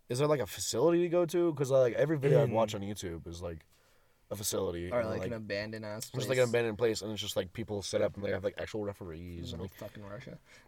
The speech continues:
Speaker 2: Yeah.
Speaker 1: <laughs> Yeah, see, I want, like, I
Speaker 2: Um,
Speaker 1: wanna do that. I don't wanna do, like,
Speaker 2: I mean, I think there's stuff in fucking you know where.
Speaker 1: Oh, really?
Speaker 2: Yeah, I think so.
Speaker 1: Oh, okay. I didn't know that.
Speaker 3: There should definitely be stuff up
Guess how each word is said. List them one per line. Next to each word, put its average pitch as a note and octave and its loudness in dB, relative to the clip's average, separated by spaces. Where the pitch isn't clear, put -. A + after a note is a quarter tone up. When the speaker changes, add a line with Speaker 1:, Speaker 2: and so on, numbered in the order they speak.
Speaker 2:
Yeah. C3+ 0
Speaker 1:
<laughs> - -18
Yeah, A2+ -2
see, - -2
I A2 4
want, D3 6
like, C3 6
I C3 2
Speaker 2:
Um, D3+ 2
Speaker 1:
wanna G3+ 4
do G#2+ -2
that. E2+ -4
I - -6
don't A2 -4
wanna G2 -4
do, F2 -6
like, D2 -10
Speaker 2:
I C3 -2
mean, C#3+ 2
I B2+ -2
think C#3 -6
there's C#3+ -4
stuff B2 -6
in G2+ -6
fucking G2+ -12
you G#2+ -8
know G2 -6
where. F#2+ -8
Speaker 1:
Oh, B2 8
really? C#3+ 4
Speaker 2:
Yeah, B2 0
I B2 0
think C#3+ -8
so. - -12
Speaker 1:
Oh, D#3 -2
okay. C#3+ -4
I E2+ -4
didn't C#3 -6
know D#2 -8
that. - -10
Speaker 3:
There B3 -8
should C4+ -8
definitely A2+ -8
be F#2+ -12
stuff - -10
up A2 -12